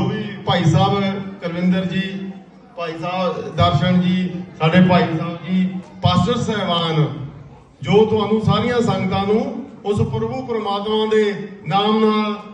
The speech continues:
ਜੋੜਦੇ ਆ। ਬਹੁਤ ਧੰਨਵਾਦੀ ਆ ਇਹਨਾਂ ਵੀਰਾਂ ਦੇ ਔਰ ਸਾਰੀ ਸੰਗਤ ਦੇ ਬਹੁਤ ਧੰਨਵਾਦ। ਤੇ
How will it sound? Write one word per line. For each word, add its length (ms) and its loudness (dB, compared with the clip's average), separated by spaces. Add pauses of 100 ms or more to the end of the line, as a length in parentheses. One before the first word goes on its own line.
(180)
ਜੋੜਦੇ 480 0
ਆ। 100 4 (1300)
ਬਹੁਤ 640 4
ਧੰਨਵਾਦੀ 580 -4
ਆ 120 2 (500)
ਇਹਨਾਂ 260 2
ਵੀਰਾਂ 300 -2
ਦੇ 160 -2 (380)
ਔਰ 200 -4
ਸਾਰੀ 340 -4
ਸੰਗਤ 340 -6
ਦੇ 340 -6 (400)
ਬਹੁਤ 260 4
ਧੰਨਵਾਦ। 500 2 (280)
ਤੇ 80 -4